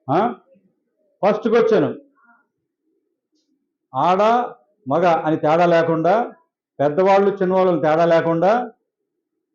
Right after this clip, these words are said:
ఆ, పేద ధనిక అని తేడా లేకుండా అందరికీ సమానంగా ఇచ్చింది దేవుడు ఏంటి?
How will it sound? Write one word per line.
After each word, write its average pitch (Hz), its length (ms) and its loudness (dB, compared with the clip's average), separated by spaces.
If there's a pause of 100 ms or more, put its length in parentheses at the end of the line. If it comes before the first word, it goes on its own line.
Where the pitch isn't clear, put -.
(160)
ఆ, 135 420 0 (120)
పేద 175 180 2
ధనిక 185 420 0
అని 180 280 0
తేడా 160 260 0
లేకుండా 170 580 0 (300)
అందరికీ 254 600 2
సమానంగా 208 840 2 (120)
ఇచ్చింది 190 420 0
దేవుడు 185 240 4
ఏంటి? 170 420 -2